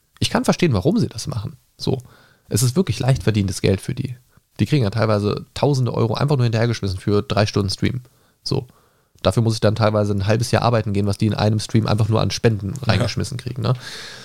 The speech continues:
Speaker 1: Ähm, und dass das leicht verdientes Geld ist, alles cool, sollen sie alles machen, alles gut. Aber ich find's schwierig aus Perspektive einer Frau gedacht. Ähm, stell dir zum Beispiel mal vor, einfach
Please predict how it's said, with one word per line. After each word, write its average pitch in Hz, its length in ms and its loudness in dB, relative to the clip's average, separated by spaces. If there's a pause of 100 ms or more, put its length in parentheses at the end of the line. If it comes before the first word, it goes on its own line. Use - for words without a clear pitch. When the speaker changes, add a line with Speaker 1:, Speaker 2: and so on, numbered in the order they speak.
(220)
Speaker 1:
Ähm, 95 380 0 (1000)
und - 100 2
dass 98 100 2
das 110 140 0
leicht 110 200 2
verdientes 92 340 -2
Geld 190 140 2
ist, 170 80 0
alles 208 280 2 (100)
cool, 202 240 2
sollen 190 180 2
sie 147 80 2
alles 123 200 0
machen, 127 380 2
alles 123 240 2
gut. 117 180 0 (680)
Aber 165 440 2 (720)
ich - 160 2
find's 151 200 2
schwierig 127 320 0
aus - 140 0
Perspektive 120 560 0
einer 95 120 0
Frau - 300 -2
gedacht. - 400 -2
Ähm, 131 400 0 (360)
stell 185 200 0
dir 185 100 0
zum 123 120 -2
Beispiel 113 180 2
mal 90 100 4
vor, 175 360 0 (580)
einfach 139 280 2